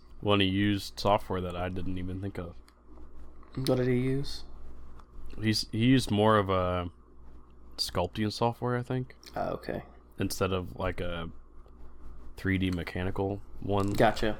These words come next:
Speaker 1: Which
Speaker 2: It's
Speaker 1: is
Speaker 2: not,
Speaker 1: more like
Speaker 2: it's not,
Speaker 1: Fusion.
Speaker 2: yeah. So it's not just line or point based.
Speaker 1: Yeah.
Speaker 2: Hmm. So, I mean, that guy right there com-, started out of the box and went completely out of the box. So it's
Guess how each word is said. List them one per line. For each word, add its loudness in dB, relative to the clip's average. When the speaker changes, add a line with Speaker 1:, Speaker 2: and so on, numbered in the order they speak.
Speaker 1:
Which 0
Speaker 2:
It's 0
Speaker 1:
is 2
Speaker 2:
not, 6
Speaker 1:
more 2
like 0
Speaker 2:
it's 2
not, 2
Speaker 1:
Fusion. -2
Speaker 2:
yeah. -2
So -2
it's -4
not 0
just -4
line -2
or -4
point -6
based. -8
Speaker 1:
Yeah. 4
Speaker 2:
Hmm. 4
So, 6
I 6
mean, 2
that 0
guy 6
right 6
there 6
com-, -4
started 2
out 6
of 0
the -2
box 4
and -2
went -2
completely 0
out -2
of -2
the 0
box. 0
So 8
it's 2